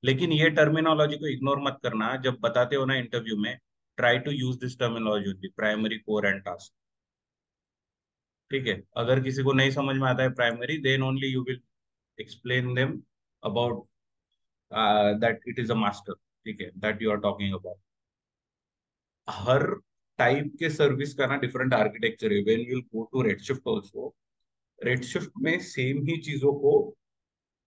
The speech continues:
अलग-अलग नाम दिए हैं, ठीक है।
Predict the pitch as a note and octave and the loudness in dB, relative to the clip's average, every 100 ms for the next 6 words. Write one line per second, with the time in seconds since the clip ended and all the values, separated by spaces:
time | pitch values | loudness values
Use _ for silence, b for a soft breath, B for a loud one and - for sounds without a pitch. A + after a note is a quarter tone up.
0 | _ _ _ _ _ _ - C3+ C#3+ C#3+ | _ _ _ _ _ _ -4 4 6 6
1 | C#3 C3+ C3 A#2 A2 G2 F#2 F2+ - A2+ | 6 4 4 2 2 0 -2 -6 -12 -10
2 | G#2+ | -8